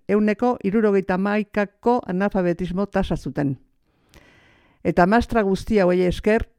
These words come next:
umeak gehiago eskolatzen hasi ziren. Beste aieka batetik ere,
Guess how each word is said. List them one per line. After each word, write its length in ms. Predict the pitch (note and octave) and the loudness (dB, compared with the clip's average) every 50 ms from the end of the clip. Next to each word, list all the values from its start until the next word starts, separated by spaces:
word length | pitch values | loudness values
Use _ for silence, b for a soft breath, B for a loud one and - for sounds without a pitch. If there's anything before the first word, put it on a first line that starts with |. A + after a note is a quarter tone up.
| - | -10
umeak 420 | - G#3 G#3 G#3 G3+ G#3 G#3+ A3 F#3+ | -4 -2 0 0 2 2 0 0 2
gehiago 320 | G3+ G3+ G3 F#3 E3 E3+ | 0 0 0 0 0 -2
eskolatzen 460 | D#3 - - F#3 E3+ D#3 - - D3 | -4 -4 -4 -2 -2 -2 -2 -4 -4
hasi 180 | D3+ C#3 - E3+ | -4 -4 -4 -6
ziren. 360 | D3 - D#3+ C3 C3 C3 C3+ C3 - - _ _ _ _ _ b b b b b b b b b b b b | -6 -6 -6 -6 -6 -6 -8 -10 -14 -20 _ _ _ _ _ b b b b b b b b b b b b
Beste 220 | F#3 F#3 F#3 - G#3 | 0 0 4 4 4
aieka 260 | G3+ G#3 G#3+ - G#3 | 4 4 2 2 2
batetik 420 | G3+ G3+ G3+ G#3 F#3+ - G#3+ G3+ A3+ | 2 2 2 0 0 -2 -4 -2 -2
ere, 340 | A3 A3+ A#3 A3+ A#3 C4 | 0 0 0 0 -2 -4